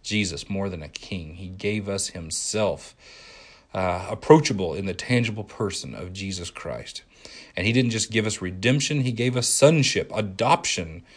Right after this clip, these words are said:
uh, so that we're not just restored as a, a creation of his, we're restored to a higher level, to a, a sonship, an adoption.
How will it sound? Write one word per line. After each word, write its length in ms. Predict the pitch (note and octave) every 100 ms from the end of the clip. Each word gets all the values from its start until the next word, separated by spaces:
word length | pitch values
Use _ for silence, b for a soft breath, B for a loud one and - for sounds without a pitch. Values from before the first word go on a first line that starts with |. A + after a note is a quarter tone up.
| B B B -
uh, 220 | E2 D#2+
so 140 | E2 G#2+
that 120 | G#2
we're 300 | E2 D#2 A2+
not 180 | B2 B2
just 220 | A2+ -
restored 480 | G#2 - A#2 A#2 A2+
as 200 | G2+ F#2
a, 140 | F2 B B B -
a 80 | -
creation 640 | - G#2 A2 B2+ - A2+
of 160 | G#2+
his, 460 | - B2 A#2+ A#2 G#2+
we're 240 | G2 F#2+
restored 680 | F2 F2+ - - G#2 G#2+ G2 B B B -
to 140 | A2+
a 40 | F#2
higher 500 | - - C3 D3 C#3+
level, 600 | A#2+ A2 D#3+ B2+ - A2+ - _
to 240 | - G#2+ F#2+
a, 100 | - _
a 100 | -
sonship, 640 | - - C#3+ D3 - E2+ F2
an 80 | F#2+
adoption. 840 | F#2 F2 G#2+ B2+ - - B1 -